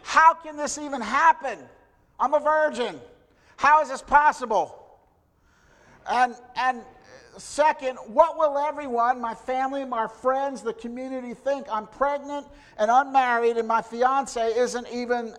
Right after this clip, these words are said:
the daddy. Who's going to believe that God did this?" And third, "What will Joseph think? What will he do?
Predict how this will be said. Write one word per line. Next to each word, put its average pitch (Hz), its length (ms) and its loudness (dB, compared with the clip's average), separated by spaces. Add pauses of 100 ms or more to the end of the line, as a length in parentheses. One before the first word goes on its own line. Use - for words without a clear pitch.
the 214 120 -2
daddy. 220 500 0
Who's 302 380 -2
going 262 320 4
to 240 100 0
believe 240 520 0
that 226 180 -2
God 233 320 0
did 185 200 -4
this?" 147 460 -8 (2000)
And - 160 -2
third, 262 520 4 (640)
"What 285 260 6
will 302 140 2
Joseph 269 500 0
think? 214 380 -6
What 269 200 4
will 285 160 0
he 269 120 -8
do? 247 420 -4